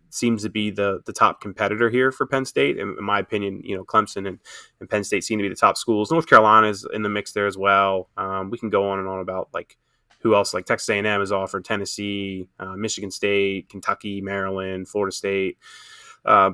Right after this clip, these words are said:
but, but it really feels like Clemson and Penn State are the two that separated themselves. And he's planning to make some sort of an announcement on November second.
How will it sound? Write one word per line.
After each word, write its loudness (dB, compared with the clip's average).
but, 8
but 8
it 12
really 12
feels 6
like 0
Clemson 0
and -8
Penn -4
State -2
are -2
the -10
two -12
that -10
separated -6
themselves. -8
And -10
he's -6
planning 0
to -4
make -2
some -2
sort 0
of 4
an 0
announcement -6
on -10
November -6
second. -10